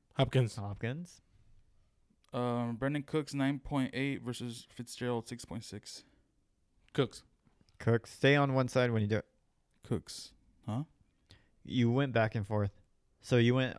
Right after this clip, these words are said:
Speaker 2: Hopkins versus Cooper, and then you went Cooks versus
Speaker 3: Oh,
Speaker 2: Fitzgerald.
Speaker 3: okay.
Speaker 2: Yeah.
Speaker 3: Uh,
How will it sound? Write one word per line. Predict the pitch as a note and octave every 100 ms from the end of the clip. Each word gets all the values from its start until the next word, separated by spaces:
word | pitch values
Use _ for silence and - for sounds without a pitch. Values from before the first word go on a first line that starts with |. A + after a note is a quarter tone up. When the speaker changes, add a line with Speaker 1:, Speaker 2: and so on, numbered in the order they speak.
| -
Speaker 2:
Hopkins | G#2+ B2 - C3 A#2+ A2+ G#2+
versus | A#2 A2 G#2+
Cooper, | - B2 - A2+
and | A2
then | G#2+
you | G#2+
went | G#2+ -
Cooks | A2 G#2+ -
versus | G#2+ G2 G2+
Speaker 3:
Oh, | B2+
Speaker 2:
Fitzgerald. | A2 A2 G2+ -
Speaker 3:
okay. | F#2 _ _
Speaker 2:
Yeah. | - - _ _ _ _ _ _ _ _ - -
Speaker 3:
Uh, | C3 A#2 A#2